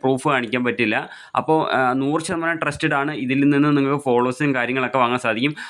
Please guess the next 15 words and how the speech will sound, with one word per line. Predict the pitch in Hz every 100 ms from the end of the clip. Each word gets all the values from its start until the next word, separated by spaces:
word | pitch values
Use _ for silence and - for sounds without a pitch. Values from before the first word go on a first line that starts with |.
| - 120
അതേപോലെ | 147 143 139 139
ഇവരുടെ | 143 131
WhatsApp-ൽ | 117 120 - 143 143 143
നമുക്ക് | 131 135
വേണമെങ്കിൽ | 127 131 123
ഡൗട്ട് | 120 120
ഉണ്ടെന്നുണ്ടെങ്കിൽ | 131 127 123 123 120
അതും | 120 127
ക്ലിയർ | 117 113
ചെയ്യാൻ | 123 120 120
സാധിക്കും. | 104 101 117
ഇവിടെ | 110 113
കാണാൻ | 113 117 113
സാധിക്കും | 107 95 107
നിങ്ങൾക്ക്, | 104 98 135